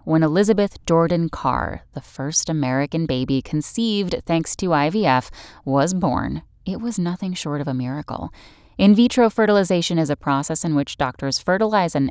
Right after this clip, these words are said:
egg outside of a woman's body and implant the developing embryo in the womb. In this way, women with damaged or missing fallopian tubes,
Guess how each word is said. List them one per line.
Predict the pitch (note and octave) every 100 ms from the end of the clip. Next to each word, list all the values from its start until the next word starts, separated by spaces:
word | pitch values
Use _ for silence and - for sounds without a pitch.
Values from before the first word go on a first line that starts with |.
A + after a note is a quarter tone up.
| -
egg | D3 B2+ B2 - C#3
outside | E3+ - - F#3+ F#3
of | F3+
a | F3+
woman's | D#3 C3+ C#3 -
body | B2 A#2+ B2 B2
and | D#3 D3
implant | D3+ - G3+ G#3 A#3 -
the | F3
developing | D3 C3+ C3 C3+ -
embryo | A3+ A3+ D#3+ D3+ D3+
in | E3 D3
the | G3
womb. | D4 - - - - - _ -
In | A#3+
this | B3 -
way, | F#3+ F#3 E3+
women | E3 G3 G#3
with | F3 -
damaged | C#3 C#3 C#3+ C#3 C3
or | B2
missing | B2+ D3 D3 C#3
fallopian | C3+ A#2 D3+ F3 F#3+ F3+
tubes, | E3+ E3+ F#3+ A#3+